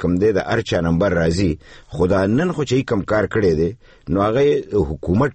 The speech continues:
ټارګټ کړی دی، یعنی حکومتي مشینري، یعنی د سټیټ هغه دغه چې کوم ته ایرپورټ وایي، ایرپورټ ډېره، آه، مطلب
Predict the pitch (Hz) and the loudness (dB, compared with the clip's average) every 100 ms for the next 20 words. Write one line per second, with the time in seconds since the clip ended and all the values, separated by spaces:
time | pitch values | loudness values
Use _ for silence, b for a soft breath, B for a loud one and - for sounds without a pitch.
0 | - 98 80 82 - 80 71 67 57 60 | -4 -2 -2 -4 -2 -2 0 -2 -4 0
1 | 92 95 85 - 98 98 131 123 - 90 | 0 2 -2 -2 0 0 0 -2 -2 -2
2 | 87 113 92 - b b - 80 92 85 | 0 0 -2 -4 b b -2 0 0 0
3 | 87 - 131 127 - 123 127 123 117 123 | -2 0 -2 -2 -2 -2 0 0 0 -2
4 | - 87 85 - 98 - 110 - 87 73 | -2 -4 -6 -4 -4 -2 -4 -2 -2 -2
5 | - 139 139 101 95 - 82 80 - 120 | 0 0 0 0 -2 0 -2 -2 -2 -2
6 | 117 120 113 B B - 85 110 107 82 | 0 -2 -2 B B -4 0 2 0 0
7 | 90 82 73 62 76 82 | 0 0 -2 -4 -4 -2